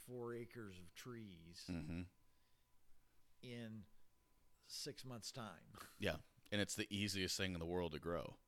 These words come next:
Speaker 1: Yeah.
Speaker 2: You just throw seeds out in the middle of something and
Speaker 1: Doesn't
Speaker 2: it'll grow.
Speaker 1: need insecticide. It doesn't need fertilizer.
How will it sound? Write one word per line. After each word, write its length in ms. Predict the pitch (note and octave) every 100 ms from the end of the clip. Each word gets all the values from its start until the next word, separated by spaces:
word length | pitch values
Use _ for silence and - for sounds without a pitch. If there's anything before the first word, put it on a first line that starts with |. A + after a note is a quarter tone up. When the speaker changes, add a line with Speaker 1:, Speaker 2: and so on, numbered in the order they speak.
| -
Speaker 1:
Yeah. 100 | G#2+ G2+ F2+
Speaker 2:
You 80 | F#2
just 180 | F#2 -
throw 200 | G#2+ G2
seeds 340 | F2 G2+ F#2 E2+
out 140 | E2
in 60 | D#2+
the 60 |
middle 200 | D#2+ E2
of 60 | D#2
something 320 | E2 D2+ D#2+ D2
and 100 | D2
Speaker 1:
Doesn't 140 | D2
Speaker 2:
it'll 60 | C#2+
grow. 120 | -
Speaker 1:
need 80 | A#2
insecticide. 800 | G#2 - B2+ - B2 - A#2+ A#2+
It 120 | G#2 F2
doesn't 280 | G#2 G2
need 140 | G#2 F#2+ -
fertilizer. 720 | A#2+ A2 A2 G#2 G#2 G#2 G#2